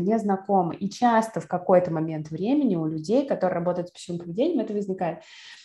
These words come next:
Но я здесь хочу сказать, пожалуйста, дорогие люди, девочки, не сдавайтесь. Там есть свет в конце туннеля. Главное верить в то, что все получится, не бросать.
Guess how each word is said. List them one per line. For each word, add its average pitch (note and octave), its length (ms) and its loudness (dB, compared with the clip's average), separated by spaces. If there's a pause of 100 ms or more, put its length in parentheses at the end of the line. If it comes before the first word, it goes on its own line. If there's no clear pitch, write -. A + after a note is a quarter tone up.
Но G3+ 80 4
я B3 260 6
здесь B3+ 300 4
хочу G#3 220 -6
сказать, G3+ 420 -2
пожалуйста, D#3+ 680 -2
дорогие F3+ 500 2
люди, F#3+ 320 0
девочки, F3 560 -6
не G3+ 180 4
сдавайтесь. F3+ 1000 0
Там B3+ 360 4
есть B3 540 6
свет A3 360 2
в - 40 -12
конце F#3 340 -2
туннеля. F3+ 400 -2
Главное A#3+ 460 2
верить G3 480 2
в - 80 -20
то, G3+ 160 -2
что F#3 160 -8
все - 180 -12
получится, A3 600 -2
не G3 100 4
бросать. F#3+ 600 -2